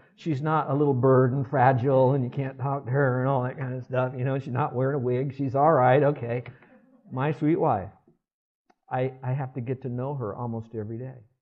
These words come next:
You know, we go through the menopause thing, we go through the surgery, we go through the we're having to redirect her, uh, he-, health habits now and getting to know one another. And there's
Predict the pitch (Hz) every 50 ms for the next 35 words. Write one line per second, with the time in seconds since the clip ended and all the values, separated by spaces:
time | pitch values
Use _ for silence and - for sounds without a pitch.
0 | _ _ _ _ _ _ - 117 113 113 113 120 117 107 107 113 110 113 120 104
1 | 104 101 104 110 120 117 - 120 113 120 123 120 - _ 123 120 127 131 127 120
2 | 107 98 95 101 101 104 104 - 107 101 98 95 98 95 - _ - 120 117 117
3 | 117 120 120 117 113 117 127 127 131 120 104 98 101 98 98 98 98 _ 107 101
4 | 95 98 92 92 87 - _ _ _ _ _ _ _ _ _ - 117 117 113 113
5 | 113 110 110 107 107 107 110 110 113 120 117 110 110 107 110 107 110 110 - _
6 | 110 104 98 95 98 95 - - - 160 - - - - - 98 95 101 - -
7 | 113 - - 90 - 123 123 120 - - 120 117 123 123 123 120 - - - 123
8 | 117 117 120 123 127 131 143 123 95 85 - _ _ _ _ _ 127 127 123 120
9 | 117 113 117 113 117 113 113 113 120 117 113 110 110 113 139 147 135 110 98 -
10 | - _ _ _ - 110 101